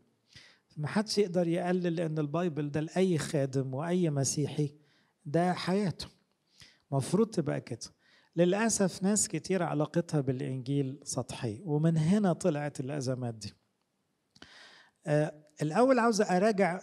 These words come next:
إن القديس بولس استخدم تعبير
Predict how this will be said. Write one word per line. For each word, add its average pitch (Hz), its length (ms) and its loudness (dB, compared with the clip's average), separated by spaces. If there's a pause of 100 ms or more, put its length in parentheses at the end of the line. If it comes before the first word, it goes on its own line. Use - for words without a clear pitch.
إن 151 120 0
القديس 160 560 0
بولس 123 640 -4 (880)
استخدم 180 540 0
تعبير 156 600 0